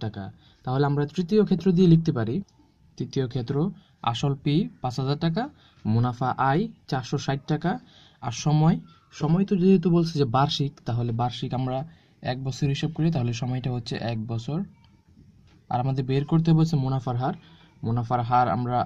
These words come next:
আর দিয়ে প্রকাশ করি, তাহলে আর সমান হোয়াট, এটা আমাদের বের করতে হবে। তো আমরা একটা সূত্র জানি, I equal P N R। তো এখন আমাদের এখানে যে মানগুলো আছে, এগুলো আমরা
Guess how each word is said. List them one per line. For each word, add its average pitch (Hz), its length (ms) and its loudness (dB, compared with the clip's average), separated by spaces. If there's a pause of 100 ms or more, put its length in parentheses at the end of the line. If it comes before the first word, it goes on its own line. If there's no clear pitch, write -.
আর 127 160 0
দিয়ে 131 200 -2
প্রকাশ 135 220 -4 (100)
করি, 175 160 2 (400)
তাহলে 117 200 -2 (100)
আর 131 160 0
সমান 139 300 0
হোয়াট, 147 240 0 (180)
এটা 117 160 -4
আমাদের 110 240 0
বের 117 180 -2
করতে 110 220 -4
হবে। 87 180 -10 (460)
তো - 100 -20
আমরা 143 140 0
একটা 160 180 2
সূত্র 165 180 0 (140)
জানি, 151 200 4 (360)
I - 20 0 (100)
equal 123 260 -4 (100)
P - 20 -12 (280)
N - 20 -4 (220)
R। - 20 -2 (520)
তো - 120 -20
এখন 156 200 -2
আমাদের 147 280 0
এখানে 139 220 -2 (100)
যে 135 60 -4 (100)
মানগুলো 117 420 -2 (100)
আছে, 113 180 -6 (140)
এগুলো 110 260 -4
আমরা 113 140 -2